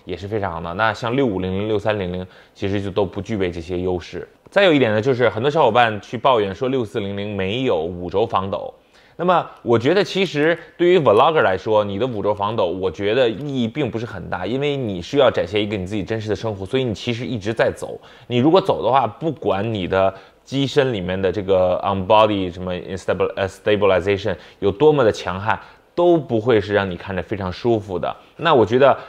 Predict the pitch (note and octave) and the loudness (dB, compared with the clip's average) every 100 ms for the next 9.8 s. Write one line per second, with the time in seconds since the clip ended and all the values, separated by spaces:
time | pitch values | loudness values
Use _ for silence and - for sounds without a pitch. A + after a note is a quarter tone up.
0 | - F#3+ D3 A#2+ C#3+ C#3+ C3+ A2 G2+ - | -2 2 4 4 2 -2 -2 -2 -2 -6
1 | - D3 C3+ B2 A2+ G#2 C#3+ C3+ F#2 F2 | -2 2 4 6 4 4 0 -2 -4 -6
2 | - G#2+ G#2+ G2+ F#2+ F#2+ F#2 G2+ - F#2+ | -8 -8 -6 -8 -6 -6 -4 -4 -2 -2
3 | E2 - - D3 D3 G3 E3 G#2+ G2+ A2 | -4 -14 -10 -6 -2 0 4 2 2 0
4 | D3 A#2+ G#2+ - G#2+ B2 C3+ C#3 B2+ G#2+ | 0 2 -2 -4 -4 0 2 2 0 0
5 | F#2 E2+ A#2+ G2+ - - G#2+ E2 G2 A#2 | -4 0 2 2 -4 -6 -4 -2 -2 0
6 | G#2 G#2 - - F2+ A2 A2+ A#2 G2 A#2+ | 0 -2 -6 -6 -4 2 4 4 4 0
7 | B2 G#2+ G2+ G#2+ G2 - F#2+ G#2+ G#2+ - | 0 0 0 -2 -4 -8 -2 2 2 0
8 | G2+ A#2+ B2+ - - - A#2+ B2+ C3+ A2+ | 4 4 4 -6 -12 -2 0 2 0 -2
9 | A#2 B2 A2+ G2+ G#2+ G#2+ F#2+ | -2 -2 -2 -2 -2 -2 -2